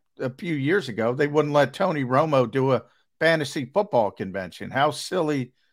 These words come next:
does that look now? Um, because they've embraced everything and they're gonna have betting kiosks in N F L stadiums.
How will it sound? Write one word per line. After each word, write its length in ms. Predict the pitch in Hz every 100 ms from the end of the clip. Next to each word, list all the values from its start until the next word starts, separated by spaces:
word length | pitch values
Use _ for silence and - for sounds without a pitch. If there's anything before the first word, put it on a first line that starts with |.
| _ -
does 180 | 123
that 300 | 151 139 139
look 220 | 147 135 -
now? 480 | 143 175 135 85 - _ _ _ _ _
Um, 560 | 113 107 104 98 92 87 _ _ _ _ _
because 380 | 123 151 135 -
they've 260 | 143 139
embraced 680 | 127 107 107 123 127 117 -
everything 640 | 117 113 104 117 117 117
and 120 | 110 107
they're 120 | 127
gonna 200 | 131 117
have 300 | 117 117 110 _ _ -
betting 420 | 131 135 127 110
kiosks 720 | - 127 127 117 117 113 -
in 80 | 107
N 260 | 104 120 127
F 80 | 123
L 160 | 120 107
stadiums. 800 | - 123 117 110 110 110 110